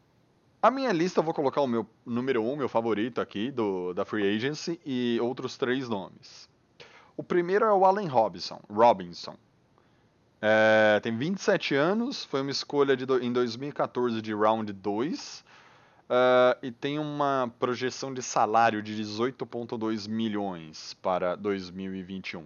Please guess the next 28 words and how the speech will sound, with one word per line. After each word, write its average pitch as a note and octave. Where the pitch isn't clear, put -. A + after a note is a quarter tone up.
em A#2+
média, F#2+
tá? G#2
Salário G2+
médio G2
dele. F2
Esse A2+
seria A2+
o A#2
meu A2
wide A2
receiver G#2
número A#2
um C#3+
da B2+
free G#2
agency G2+
pra A#2+
ir G#2+
pra A2+
cima G2+
contratar. G#2
Mas F#2+
é G#2+
caro, E2+
hein? F#2
Dezoito G2
milha, A2